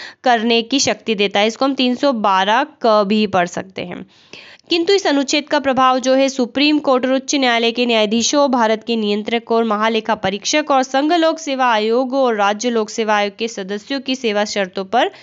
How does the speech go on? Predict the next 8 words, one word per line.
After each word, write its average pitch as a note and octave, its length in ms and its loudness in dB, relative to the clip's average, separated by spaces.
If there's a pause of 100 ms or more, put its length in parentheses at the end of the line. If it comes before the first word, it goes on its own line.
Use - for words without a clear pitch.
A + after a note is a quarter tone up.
(240)
नहीं G3+ 440 -6
होगा। F3+ 380 -4
ठीक G#3+ 260 -10
है, D#4 60 -4
तो D#4+ 100 0
अट्ठाईसवाँ G#3+ 500 0
संविधान F#3+ 300 0
संशोधन। F#3 460 -8